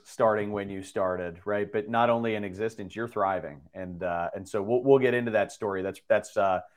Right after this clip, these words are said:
that's excellent. So, um, Stacy, uh,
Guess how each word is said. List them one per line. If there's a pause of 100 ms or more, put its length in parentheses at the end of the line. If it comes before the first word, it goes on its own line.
(180)
that's
excellent.
So, (200)
um,
Stacy, (280)
uh,